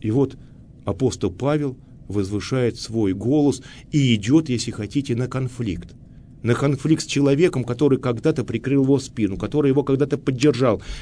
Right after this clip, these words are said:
Конечно, ему это было больно, но здесь вопрос о единстве ц-, э, церкви. И дело в том, то, что, я думаю, это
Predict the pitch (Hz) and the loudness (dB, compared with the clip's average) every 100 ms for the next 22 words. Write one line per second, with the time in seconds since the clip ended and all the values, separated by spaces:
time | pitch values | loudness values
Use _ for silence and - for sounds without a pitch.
0 | - 143 139 165 165 - 123 - - - | 0 4 6 6 4 0 0 0 -2 -8
1 | 110 120 131 123 143 139 120 143 113 101 | -2 0 0 2 4 2 4 2 2 2
2 | 123 110 101 113 190 - - - - 101 | 0 0 -2 2 2 2 -4 -18 -8 -4
3 | 98 117 104 - 110 101 104 135 131 117 | -2 0 -2 -4 -8 -8 -4 -6 -6 -10
4 | - - - 104 101 101 - 113 85 - | -12 -10 -8 -8 -6 -8 -4 -2 -2 -6
5 | 80 - - - - 113 107 165 156 - | -18 -20 -20 -20 -8 -4 2 4 4 2
6 | 160 170 147 135 - - - 117 143 147 | -2 -2 -4 -4 -4 -6 -4 0 2 2
7 | 151 131 139 | 0 0 0